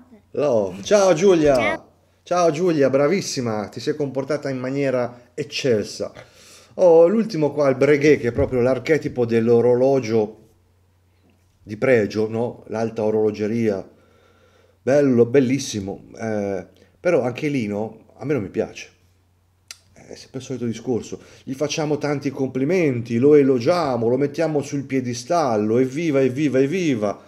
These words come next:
Speaker 1: tutto quello che vuoi. Poi se non fosse un lascito del tuo suocero, te non te lo saresti comprato. Io non me lo comprerei, perché a parità di denaro speso sicuramente vado su altro, qualcosa di più sportivo, qualcosa di, che mi, che mi dà più soddisfazione.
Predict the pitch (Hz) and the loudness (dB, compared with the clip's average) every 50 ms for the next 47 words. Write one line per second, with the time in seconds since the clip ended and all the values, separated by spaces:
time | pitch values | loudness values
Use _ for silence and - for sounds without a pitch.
0 | _ _ _ _ 220 214 - - 139 - - 180 165 147 139 139 - 196 170 175 | _ _ _ _ -4 -2 0 -2 -2 0 0 0 2 2 2 2 2 0 2 2
1 | 170 139 110 104 101 - - - _ _ _ _ - 190 151 127 113 - - 131 | 2 4 4 2 0 -4 -10 -20 _ _ _ _ 0 2 2 2 0 -2 -2 -2
2 | 131 131 139 135 120 - 151 156 147 - - 139 135 143 151 143 135 120 131 120 | 0 0 0 -2 -4 -4 -4 -4 -4 -4 -4 -4 -2 0 0 0 0 -2 -4 -6
3 | 127 117 110 117 113 113 - 143 147 147 147 - 131 113 98 92 - 107 101 98 | -4 -4 -2 -4 -6 -6 -4 -2 -2 -2 -2 -2 -4 -4 -4 -4 -4 -6 -8 -6
4 | 101 131 131 131 131 - - - - 123 123 117 120 113 104 - 113 107 104 - | -4 -2 -2 -2 -4 -6 -14 -14 -10 -10 -8 -4 -4 -4 -4 -4 -6 -6 -6 -8
5 | 110 107 - 82 82 - 123 117 101 - - - - _ _ - - - - 131 | -12 -14 -14 -12 -6 -4 -4 -4 -4 -6 -10 -18 -20 _ _ -20 -20 -10 -6 -4
6 | 143 156 147 127 - - - - - 123 127 117 117 113 110 101 - 98 90 90 | 0 2 2 0 0 -2 -8 -10 -6 -4 -2 0 0 0 0 -2 -2 -8 -10 -8
7 | 87 87 104 135 127 110 95 - - - - _ _ - 135 - - 139 123 - | -6 -2 0 0 0 0 -2 -4 -10 -18 -20 _ _ -8 -6 -4 -4 -4 -2 -2
8 | 131 131 135 139 131 151 151 131 117 107 120 113 113 131 139 147 147 139 131 131 | -2 -2 -2 0 0 0 0 0 0 -2 -4 -2 -2 0 0 0 0 0 2 0
9 | 143 143 - - 147 131 113 101 98 107 113 123 117 - - - - - 139 135 | 0 -2 -2 -2 0 0 0 0 0 0 0 0 0 -4 -10 -20 -16 -14 -8 -6
10 | 143 147 135 123 127 131 123 135 113 113 107 104 95 - - 98 98 110 107 98 | -4 -4 -2 -4 -4 -4 -4 -2 -2 -2 -2 -2 -4 -8 -8 -8 -6 -6 -6 -6
11 | 92 - 101 95 110 107 - - 117 113 117 110 113 113 113 113 110 107 107 107 | -8 -10 -12 -12 -10 -10 -8 -6 -4 -2 -2 -2 -4 -6 -6 -4 -4 -2 -2 -2
12 | 104 101 - - 113 104 - - - 139 139 131 117 107 98 107 107 107 127 123 | -4 -4 -6 -6 -6 -6 -6 -6 -2 0 0 2 2 0 0 -2 -4 -4 -6 -6
13 | 110 117 110 113 113 110 - 127 120 120 117 123 127 120 127 123 - 135 123 - | -6 -6 -6 -6 -6 -6 -8 -8 -8 -8 -8 -8 -4 -4 -2 -4 -4 -6 -10 -8
14 | 123 117 117 110 113 - 107 107 - - 135 117 95 85 78 - | -8 -8 -8 -10 -10 -12 -14 -14 -8 -6 -6 -6 -6 -8 -12 -18